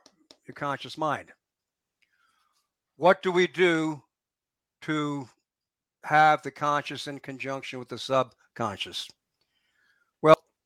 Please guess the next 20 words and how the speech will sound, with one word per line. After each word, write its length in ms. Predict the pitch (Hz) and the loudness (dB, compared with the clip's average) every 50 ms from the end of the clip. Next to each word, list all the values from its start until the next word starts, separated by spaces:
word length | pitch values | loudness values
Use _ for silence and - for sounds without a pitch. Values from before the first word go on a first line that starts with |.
| _ _ _ _ _ _ _ _ _ _ _ _ _ _ | _ _ _ _ _ _ _ _ _ _ _ _ _ _
in 140 | 151 180 202 | -2 -2 0
between 680 | 220 220 - 214 220 214 190 170 165 170 165 147 139 - _ _ _ _ _ _ _ _ _ _ _ _ _ _ _ _ _ - | 0 -2 0 2 4 4 6 4 4 2 -2 -8 -12 -16 _ _ _ _ _ _ _ _ _ _ _ _ _ _ _ _ _ -10
your 140 | 139 147 | -10 -10
conscious 480 | - - 156 156 165 160 - - 135 123 | -4 0 2 2 2 2 0 -2 -8 -10
and 120 | 135 123 | -10 -10
subconscious, 800 | - - 156 147 135 - - 151 147 143 139 - - 135 127 - | -4 0 0 0 0 0 -2 0 0 0 -2 -2 -6 -8 -10 -8
there's 500 | - 147 143 139 139 139 135 117 - - - _ _ _ _ _ _ 165 | -6 -4 -2 -2 -2 -4 -4 -8 -10 -12 -16 _ _ _ _ _ _ -8
a 100 | 151 139 | -8 -8
guard, 580 | 120 - 147 147 147 143 135 127 - - - - _ _ _ _ _ _ _ _ _ _ _ _ _ _ _ _ _ - | -4 0 2 4 4 4 4 2 -2 -8 -18 -20 _ _ _ _ _ _ _ _ _ _ _ _ _ _ _ _ _ -10
an 80 | 139 139 | -8 -6
imaginary 640 | 139 147 147 151 147 131 143 135 139 135 135 135 | -2 2 2 2 2 2 -2 -4 -2 -2 -2 -2
guard. 400 | 131 135 131 131 127 113 107 95 - _ _ _ _ _ _ _ _ _ _ _ _ _ _ _ _ _ _ _ _ _ _ _ _ _ _ _ _ _ _ _ _ _ _ _ _ _ _ _ _ _ _ _ _ _ _ _ _ _ _ _ _ _ | 0 2 2 2 2 0 -4 -10 -20 _ _ _ _ _ _ _ _ _ _ _ _ _ _ _ _ _ _ _ _ _ _ _ _ _ _ _ _ _ _ _ _ _ _ _ _ _ _ _ _ _ _ _ _ _ _ _ _ _ _ _ _ _
Some 300 | - - - 170 175 151 | -6 0 2 2 2 2
call 280 | - - 170 175 165 165 | 2 2 2 4 4 2
it 60 | 151 | 0
a 80 | 143 | 0
critical 440 | - - - 160 160 160 160 160 147 | -2 -2 0 0 0 0 -2 -4 -6
factor, 540 | - - 151 147 147 147 - - 143 143 139 | -4 0 4 4 4 4 2 0 -4 -8 -8
critical 400 | - - 151 147 143 - 143 127 | -6 -6 -4 -4 -4 -4 -6 -6
faculty. 720 | - 143 139 135 131 - 131 123 - 131 135 131 131 - | -4 -2 0 0 0 -2 -4 -8 -8 -8 -8 -8 -8 -10